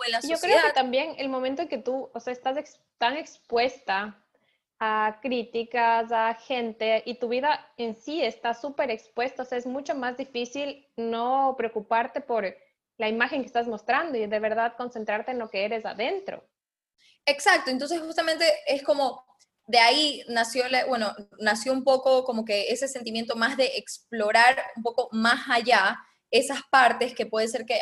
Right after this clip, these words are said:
Speaker 1: aún yo las tenía como medio titubeando, media des-, eh, desbalanceada, que yo digo, ok, sí, la parte, digamos, externa, sí, me siento segura, me siento esto, pero hay cosas muy específicas, temas familiares, que todavía me hacen quebrar.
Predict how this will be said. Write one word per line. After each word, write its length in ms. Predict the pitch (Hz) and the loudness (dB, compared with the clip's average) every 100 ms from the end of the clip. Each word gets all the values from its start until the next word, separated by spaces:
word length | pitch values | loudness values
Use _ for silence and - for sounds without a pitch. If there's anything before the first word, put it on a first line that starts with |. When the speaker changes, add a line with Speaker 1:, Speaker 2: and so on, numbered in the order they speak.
| - | 2
Speaker 1:
aún 360 | 196 208 214 | 2 2 0
yo 100 | 214 | -2
las 180 | 220 226 | -2 -2
tenía 360 | 208 202 208 208 | -4 -2 -2 -2
como 480 | 226 196 185 - - _ _ _ _ - | 0 0 0 -2 -8 _ _ _ _ -4
medio 320 | 240 233 226 | 2 4 2
titubeando, 1080 | 226 220 247 320 320 294 277 269 269 262 254 | 0 2 8 8 8 6 6 8 6 4 4
media 340 | 226 220 220 | 2 4 6
des-, 220 | 220 226 - - - | 4 0 -10 -18 -6
eh, 240 | 208 196 | 0 0
desbalanceada, 1040 | 214 220 202 190 202 - 302 294 269 254 247 262 - _ _ _ | 2 2 2 0 -4 2 6 8 8 6 2 -2 -10 _ _ _
que 100 | 226 | 0
yo 80 | 233 | 2
digo, 180 | 262 269 | 4 4
ok, 120 | 262 - 240 | 4 2 2
sí, 240 | - 339 226 | 0 0 2
la 160 | 202 | 2
parte, 240 | 208 233 285 | 4 2 2
digamos, 340 | 277 277 285 | 0 0 -4
externa, 840 | 226 - - 302 294 277 269 277 240 | -6 -6 4 6 6 4 4 4 2
sí, 180 | 269 233 | -4 -4
me 100 | 190 | -4
siento 260 | 214 220 226 | -8 -10 -4
segura, 680 | 185 196 320 330 302 285 | 0 2 2 4 6 6
me 100 | 254 | 4
siento 380 | 226 214 190 233 | -2 -6 -6 0
esto, 400 | 277 294 294 277 | 2 2 2 -2
pero 160 | 214 208 | 4 4
hay 140 | 214 | 4
cosas 380 | - 254 269 262 | 2 -2 -4 -8
muy 260 | 247 285 302 | -8 -6 -6
específicas, 840 | 302 277 277 294 - 220 233 254 - | -2 -2 -2 -6 -8 -6 -6 -4 -4
temas 240 | 208 240 | -4 -2
familiares, 600 | 262 277 311 254 254 - _ - - | -2 0 2 2 2 -6 _ -14 -4
que 60 | 233 | 2
todavía 240 | 226 240 | 4 4
me 140 | 269 262 | 2 0
hacen 240 | 285 269 | -2 -4
quebrar. 420 | 269 381 392 202 | 0 2 2 0